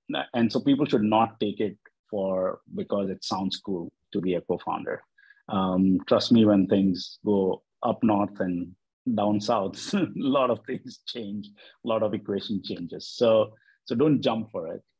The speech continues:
And, and second is that, uh, you, as a team, you need to be clear who is driving what and who is taking the head of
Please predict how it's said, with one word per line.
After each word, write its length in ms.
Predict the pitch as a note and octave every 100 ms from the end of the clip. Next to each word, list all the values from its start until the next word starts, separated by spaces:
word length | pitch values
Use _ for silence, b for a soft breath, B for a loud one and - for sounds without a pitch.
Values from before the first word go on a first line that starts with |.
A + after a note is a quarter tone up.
| C3+
And, 340 | B2 B2 C3 -
and 300 | B2 A#2+ A2+
second 380 | - A2+ D#3 C#3
is 240 | C3+ G#2
that, 300 | C3 G#2+ G#2+ _ B2+
uh, 220 | A2 A2 -
you, 300 | D3 E3+ G3
as 160 | D3+ D3+
a 120 | D#3+ _ _
team, 240 | G3+ G3
you 80 | D3+
need 220 | C#3+ D3+
to 40 | D3
be 120 | A#2+
clear 340 | - G#2+ E2+ - _ _ _
who 160 | - C#3
is 160 | C3 -
driving 400 | G#2+ G#2 A#2+ A2+
what 240 | A2+ - _ _ _ _ _ _ _ _ -
and 140 | G#2+ -
who 100 | B2+
is 120 | -
taking 320 | A#2 A2+ G#2
the 80 | -
head 220 | G#2 G2
of 160 | G2+